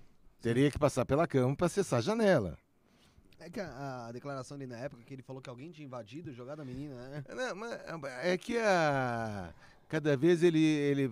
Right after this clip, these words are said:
Speaker 1: é, é, mo-, montava uma história diferente. Primeiro, a... invadiram e jogaram a menina. Depois, é, invadiram, ah, jogaram a menina e saíram e trancaram a porta.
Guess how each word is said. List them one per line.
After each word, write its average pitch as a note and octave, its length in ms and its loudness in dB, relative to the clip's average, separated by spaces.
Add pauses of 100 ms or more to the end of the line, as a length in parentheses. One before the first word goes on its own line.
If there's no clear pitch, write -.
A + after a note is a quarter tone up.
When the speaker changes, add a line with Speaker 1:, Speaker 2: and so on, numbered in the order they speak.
Speaker 1:
é, A#2 400 0
é, A2+ 60 0
mo-, A2 240 -4
montava B2+ 480 2
uma C3 140 0
história B2+ 300 0
diferente. A2+ 520 -4
Primeiro, C#3 440 -2
a... A#2 320 -2 (300)
invadiram C3+ 880 0
e - 20 -4
jogaram C3 380 0
a C3 100 0
menina. F#2+ 540 -6 (460)
Depois, D3 840 -2 (320)
é, C3+ 520 0
invadiram, C#3 960 2
ah, C#3 460 6
jogaram A#2+ 340 4
a - 20 4
menina A#2+ 400 4
e D3+ 40 2
saíram B2+ 380 2
e - 20 4
trancaram C3+ 380 -2
a C3+ 40 0
porta. - 500 -8